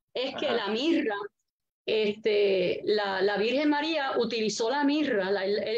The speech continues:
Speaker 1: ella guardó todos estos, estos, este, estos regalitos.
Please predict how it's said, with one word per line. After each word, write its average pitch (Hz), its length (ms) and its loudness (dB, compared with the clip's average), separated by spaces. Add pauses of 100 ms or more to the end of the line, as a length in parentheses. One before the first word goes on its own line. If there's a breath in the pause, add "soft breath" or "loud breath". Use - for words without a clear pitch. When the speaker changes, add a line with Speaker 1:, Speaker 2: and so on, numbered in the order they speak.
Speaker 1:
ella 392 240 0
guardó 302 400 -2
todos 254 320 0
estos, 202 480 -4 (680)
estos, 233 360 -2
este, 214 880 -2
estos 208 240 -4
regalitos. 220 760 -2